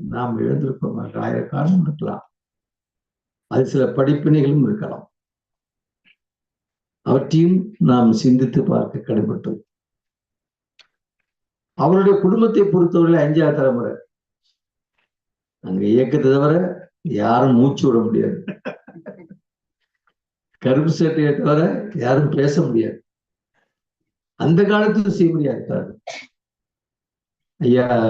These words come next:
என் ஆர் சாமி பேரன்றால் குடும்பம், அது போல நம்ம சுபவீடு தந்தையார் ராமசுப்பையா அவர்கள்,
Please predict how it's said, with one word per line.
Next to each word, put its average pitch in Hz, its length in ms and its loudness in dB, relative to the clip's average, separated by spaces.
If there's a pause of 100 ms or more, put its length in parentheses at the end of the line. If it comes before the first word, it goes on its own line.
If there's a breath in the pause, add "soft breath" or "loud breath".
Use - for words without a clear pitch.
(200)
என் 127 180 2
ஆர் 135 140 0
சாமி 123 320 0
பேரன்றால் 117 520 0 (140)
குடும்பம், 113 340 0 (1300)
அது 160 180 4
போல 226 160 4
நம்ம 170 220 4
சுபவீடு 165 380 4 (100)
தந்தையார் 131 420 0
ராமசுப்பையா 113 640 -4
அவர்கள், - 340 -10